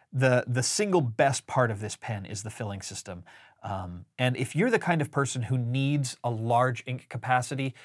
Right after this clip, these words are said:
you know, someone who takes notes, a lot of notes, someone who does a writing, if I were writing novels or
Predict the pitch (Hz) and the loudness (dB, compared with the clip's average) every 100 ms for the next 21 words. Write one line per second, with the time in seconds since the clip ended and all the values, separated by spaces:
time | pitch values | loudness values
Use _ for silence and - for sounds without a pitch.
0 | - - _ - 123 113 - 139 127 117 | -20 -20 _ -8 -4 -4 0 0 0 -2
1 | - 127 - 131 139 143 - - - - | -4 -6 -4 0 2 2 0 -4 -6 -6
2 | 127 117 120 127 131 127 131 131 - 131 | -4 4 8 8 8 2 0 -2 -4 -2
3 | 131 127 117 110 110 113 120 120 - - | 0 0 -2 -4 -2 -2 -2 -6 -12 -6
4 | 143 131 214 269 151 131 131 131 117 113 | 2 6 8 8 6 8 6 4 0 2
5 | 117 147 151 143 - 101 | 2 2 0 -2 -6 -8